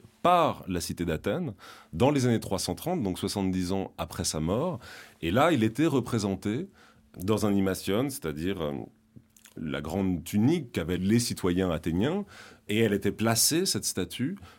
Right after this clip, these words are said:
euh, à proximité de l'agora, à un endroit où stationnaient au début de l'année les jeunes éphèbes qui faisaient leur service militaire. Et c'est très, très frappant, puisque là, on voit bien que dans les années trois cent trente,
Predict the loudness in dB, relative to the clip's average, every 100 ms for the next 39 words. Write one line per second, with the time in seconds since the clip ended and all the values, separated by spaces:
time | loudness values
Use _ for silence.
0 | -10 -6 -2 0 0 -2 0 2 2 2
1 | 2 2 2 2 -2 -6 -20 -20 _ 0
2 | 4 6 6 6 4 4 4 2 0 0
3 | 2 2 0 0 0 4 4 6 4 4
4 | 2 4 4 4 4 4 4 4 4 6
5 | 4 2 0 0 -4 -4 2 2 2 2
6 | 0 0 0 0 0 0 -2 -6 -10 -20
7 | -20 -14 -4 -2 -2 0 -2 -2 0 2
8 | 2 2 0 0 2 4 2 2 2 2
9 | 2 2 2 2 2 0 -2 -2 -2 -2
10 | -2 -4 -4